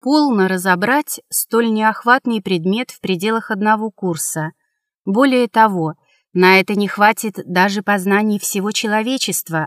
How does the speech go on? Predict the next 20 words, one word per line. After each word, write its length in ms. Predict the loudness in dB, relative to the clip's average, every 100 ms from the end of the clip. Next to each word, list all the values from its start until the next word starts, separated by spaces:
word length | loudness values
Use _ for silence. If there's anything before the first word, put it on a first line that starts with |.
| -2
накопленных 840 | 0 0 0 -4 -2 0 0 -2 -2
за 160 | 0
многие 500 | 0 0 0 -2 -2
века. 440 | -4 -6 -6 -6 -8 _ _ _ _ _ _
В 140 | -18 2
поиске 520 | 4 4 0 -6 -6
знаний 640 | 0 2 2 2 2 0
человек 480 | -2 0 0 0 -2
продвинулся 800 | -2 -2 0 2 2 -2 -6 -4
весьма 400 | -4 0 0 0
далеко, 560 | -2 -4 -4 -2 -2 -6 _ 0
однако 480 | 2 4 2 2
очень 440 | 2 0 2 2 2 2
и 120 | 2
очень 440 | 2 0 -2 0
многое 800 | 2 2 2 0 -2 -2 -4 -6 -12 _
ему 320 | -2 2 2
только 500 | 0 -2 -2 -2 -10
предстоит 720 | -4 -6 -6 -6 -4 -2 -4
изучить. 720 | -6 -8 -8 -8 -8 -10 -14